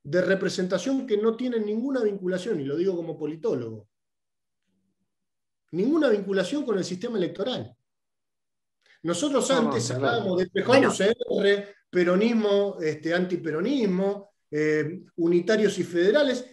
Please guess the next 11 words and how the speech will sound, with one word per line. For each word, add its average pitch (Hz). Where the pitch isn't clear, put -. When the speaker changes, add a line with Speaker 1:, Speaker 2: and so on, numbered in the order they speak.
Speaker 1:
y 311
eso 262
era 294
el 196
Speaker 2:
Sí, -
no 226
existe 185
más 170
esa -
Speaker 1:
subproducto. 117
Speaker 2:
discusión. -